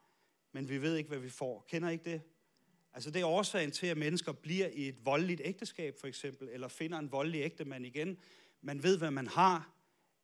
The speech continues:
men man ved ikke, hvad man får. Det er svært for os at træde ud i noget nyt og ukendt og usikkert. Og vi kender ikke vores fremtid, sådan som Gud kender den.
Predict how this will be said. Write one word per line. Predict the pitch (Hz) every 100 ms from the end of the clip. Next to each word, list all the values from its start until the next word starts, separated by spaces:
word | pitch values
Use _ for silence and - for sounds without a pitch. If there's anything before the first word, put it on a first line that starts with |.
| _ _ _ _ _
men | - 117
man | 117 117
ved | 139
ikke, | 131
hvad | 131
man | 113 101
får. | 160 165 - _ _ _ _ _ _ _ _ _ _ _ _ _ -
Det | 156
er |
svært | 147 - 196 196
for | - 147 135
os | 151 -
at |
træde | - - 139 160
ud | 170 147
i |
noget | 135 123 120 123
nyt | 170 220 - - - -
og | 180 233
ukendt | 220 - 139 - - - - _ _ _ _ _ _ _ _ _ _ _ _ -
og | 139 208
usikkert. | 175 - 123 85 - - _ _ _ _ _ _ _ _ _
Og | - 143
vi |
kender | 151 160 208 240 208
ikke | 196 -
vores | 180 143
fremtid, | - 160 190 - 156 127 - - _ -
sådan | - 160 151
som | 160
Gud | 139 180 185
kender | - 175 180
den. | 107